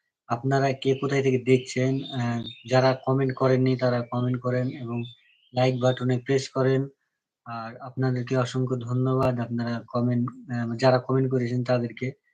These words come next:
আহ, অনেকে লাইভটি দেখছেন, আমার এখানে শো করতেছে, দেখা যায় যারা কমেন্ট করে, যারা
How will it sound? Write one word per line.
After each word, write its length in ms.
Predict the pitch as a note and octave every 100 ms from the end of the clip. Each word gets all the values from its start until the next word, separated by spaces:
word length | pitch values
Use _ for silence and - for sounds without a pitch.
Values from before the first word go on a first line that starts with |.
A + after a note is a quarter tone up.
| _ _ _ -
আহ, 260 | A#2 A#2+
অনেকে 480 | C3 B2+ C#3 C3+ D3
লাইভটি 680 | C3+ C3 B2+ - B2+ B2+ A#2+
দেখছেন, 560 | B2 B2 - C3 B2+
আমার 260 | C3 A#2 A#2+
এখানে 320 | A#2 - B2
শো 200 | A#2+ C3
করতেছে, 680 | C3 C#3 C3 C#3+ - A#2 D3 F3+ _ _ _ _ _ -
দেখা 340 | A#2 B2 C3+
যায় 360 | B2 A#2 A#2 B2
যারা 500 | A#2 A2 A2 A2 A2+ -
কমেন্ট 320 | A#2+ A#2+ A2+
করে, 400 | - A#2+ A2+ A2+ - _ _ _ A#2
যারা 560 | A#2 A#2 A#2 A2+ A2+